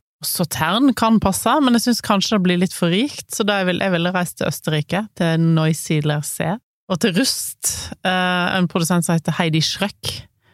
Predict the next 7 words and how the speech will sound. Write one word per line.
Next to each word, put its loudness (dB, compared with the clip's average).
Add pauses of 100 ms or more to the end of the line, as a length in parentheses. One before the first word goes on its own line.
(340)
som 0
lager 0 (180)
et -10
bredt -2
spekter -4
av -2
dessertvin. -2